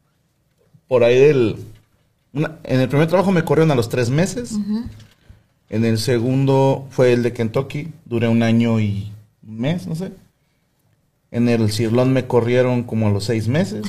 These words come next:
Speaker 2: <laughs> ¿Por qué lo corrieron?
Speaker 1: O sea, hay gente,
Speaker 2: No más.
Speaker 1: sí,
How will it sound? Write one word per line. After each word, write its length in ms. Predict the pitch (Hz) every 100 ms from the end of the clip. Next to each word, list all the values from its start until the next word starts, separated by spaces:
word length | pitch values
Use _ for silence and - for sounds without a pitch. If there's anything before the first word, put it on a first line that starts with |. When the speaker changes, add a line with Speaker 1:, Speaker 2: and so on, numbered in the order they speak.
| - -
Speaker 2:
<laughs> 320 | 226 - 165
¿Por 140 | 214 -
qué 120 | 240
lo 120 | 240
corrieron? 460 | 226 185 98 185 180 - _ _ _ _ _ _ _ _ _ _ _
Speaker 1:
O 20 |
sea, 140 | 214 196
hay 100 | 196
gente, 200 | 226 285
Speaker 2:
No 60 | 277
más. 340 | 285 247 254
Speaker 1:
sí, 340 | - 214 220